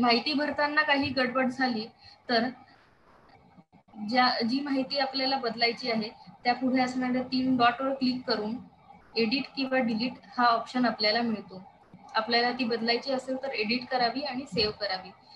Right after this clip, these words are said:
आणि delete करायची असेल तर delete करावी. अशा प्रकारे कामाच्या प्रकारची पूर्ण माहिती भरून झाली की आपण अस्तित्वातील पिकांची माहिती भरावी. त्यासाठी आपण plus वर click करावं. plus वर click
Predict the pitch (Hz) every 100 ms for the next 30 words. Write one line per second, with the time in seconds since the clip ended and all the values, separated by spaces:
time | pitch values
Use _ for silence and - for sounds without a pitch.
0 | - - 220 220 240 277 269 233 220 220
1 | 202 - 247 277 240 214 208 - 190 180
2 | 180 - - - - - _ - - _
3 | _ _ - - _ - _ 262 269 262
4 | 277 285 269 240 254 277 262 262 262 254
5 | 262 262 254 262 240 - 247 240 254 254
6 | 262 226 220 - - - 240 247 254 262
7 | - 269 269 269 285 277 262 - 247 247
8 | 269 240 208 240 214 190 185 - - -
9 | - 226 220 247 262 285 - - - -
10 | 220 247 254 233 220 - 254 247 254 -
11 | 240 233 226 302 - _ _ - 254 262
12 | 302 294 294